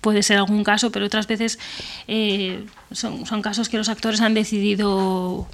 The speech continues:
pues ellos aportar algo o cambiar la frase por otra frase que a lo mejor ellos ya han metido previamente. O sea, entender siempre que es un trabajo en equipo y que al final el actor es el último que lo dice y,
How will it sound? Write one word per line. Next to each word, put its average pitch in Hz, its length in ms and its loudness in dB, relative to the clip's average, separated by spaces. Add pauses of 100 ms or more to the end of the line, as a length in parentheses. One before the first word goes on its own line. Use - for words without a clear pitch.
pues - 160 0
ellos 233 240 6
aportar 214 360 4
algo 226 360 6
o 208 140 2
cambiar 208 260 2
la 214 100 2
frase 240 360 4
por 214 120 0
otra 214 200 0
frase 226 320 0
que 220 60 2
a - 20 2
lo 208 80 0
mejor 208 200 -2
ellos 208 220 0
ya 220 80 0
han 214 80 2
metido 208 340 -2
previamente. 220 720 2
O 240 60 0
sea, 208 220 0 (480)
entender 226 320 4
siempre 294 260 4
que 262 60 6
es 254 80 4
un 254 80 6
trabajo 233 320 4
en 226 60 6
equipo 226 360 4
y 233 120 2
que 202 120 0
al 185 80 0
final 202 240 0
el 214 80 2
actor 208 280 -2
es 220 60 2
el 220 120 2
último 214 360 0
que 202 100 0
lo 196 120 0
dice 208 380 -2
y, 196 520 -4